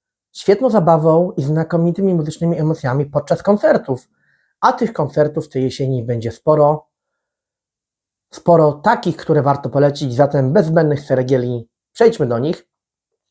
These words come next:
Opowiem Wam o nich w sposób chronologiczny, e, dość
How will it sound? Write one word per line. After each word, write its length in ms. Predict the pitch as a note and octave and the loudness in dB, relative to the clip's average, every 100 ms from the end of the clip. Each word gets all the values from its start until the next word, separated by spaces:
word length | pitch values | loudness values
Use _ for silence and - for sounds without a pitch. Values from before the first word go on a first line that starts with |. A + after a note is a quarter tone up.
| _ _ _ _ | _ _ _ _
Opowiem 320 | - C4 C4 | -2 4 6
Wam 160 | A#3 A#3 | 4 2
o 60 | G#3+ | 2
nich 380 | G#3 F#3 - _ _ _ _ | 2 0 -12 _ _ _ _
w 40 | - | -12
sposób 320 | - F3+ E3+ | -8 -6 -4
chronologiczny, 800 | F#3+ F#3 F#3 A#3 B3 F#3 E3+ E3 - _ _ _ _ _ - | 0 2 4 2 -2 2 2 0 -6 _ _ _ _ _ -6
e, 880 | D3 D3 D3+ D3+ D3 D3+ D3+ C#3+ C#3 - _ _ _ _ _ _ _ _ - | -2 0 2 2 4 4 4 2 -2 -8 _ _ _ _ _ _ _ _ -2
dość 480 | B2 D3+ - - | 2 2 0 -12